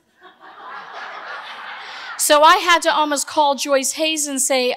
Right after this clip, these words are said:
"Hold on a minute. We're talking about having responsibilities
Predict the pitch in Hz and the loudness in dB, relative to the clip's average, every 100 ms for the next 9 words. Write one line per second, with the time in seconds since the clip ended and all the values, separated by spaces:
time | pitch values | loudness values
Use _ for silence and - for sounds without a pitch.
0 | - - 311 349 330 330 294 240 196 180 | -6 0 0 2 0 -2 -2 -4 -4 -4
1 | 226 285 349 - 330 311 320 294 269 254 | -4 -4 -4 -2 -2 -2 -4 -4 -2 0
2 | 233 226 220 - - - - - - _ | 0 0 -4 -12 -18 -18 -20 -20 -20 _
3 | - 254 285 285 277 277 - 247 - 285 | -10 -4 -2 -2 -2 -6 -4 -4 0 0
4 | 285 285 247 262 262 269 262 | 0 -2 0 0 0 -4 -4